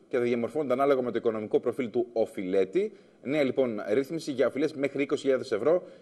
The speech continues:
Ο εξοδικαστικός μηχανισμός είναι από είκοσι χιλιάδες και πάνω. Μνημόνιο συνεργασίας για κινέζικες επενδύσεις στην Ελλάδα. Επίσκεψη Αλέξη Τσίπρα στο Πεκίνο. Με παγίδευσε κάποιος που ζήλευε τη σχέση μας, την υποστήριξη,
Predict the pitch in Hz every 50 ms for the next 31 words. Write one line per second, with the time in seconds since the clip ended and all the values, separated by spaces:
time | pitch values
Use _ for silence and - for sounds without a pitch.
0 | - - _ - 123 120 - 123 113 117 120 - - - 147 143 139 135 123 -
1 | 127 120 117 110 113 139 147 - - 147 147 135 - 139 143 - 127 - - 131
2 | 131 123 127 - 127 - - 104 87 80 73 - - - - - - - - -
3 | - - - 139 147 151 156 180 196 185 165 160 170 160 151 147 143 - 170 147
4 | 151 147 131 143 135 135 120 - 165 143 127 131 139 135 135 135 123 135 123 117
5 | 117 120 120 127 156 190 202 - - 131 123 - 165 - - 151 - - 131 123
6 | - 113 120 131 156 156 - - 123 - 151 131 117 123 107 98 - - - -
7 | - - - - 170 135 110 113 - - 113 113 107 123 160 208 226 - - -
8 | - - _ _ _ _ _ _ _ _ _ - 151 160 156 147 - 143 135 135
9 | 160 208 190 190 175 - - 156 - 185 180 175 - 165 143 - - 160 151 143
10 | 139 131 120 165 190 185 165 143 139 - 117 - - - 139 131 127 - 160 175
11 | 165 - - 185 160 160 151 139 - - - 170 170 170 156 - -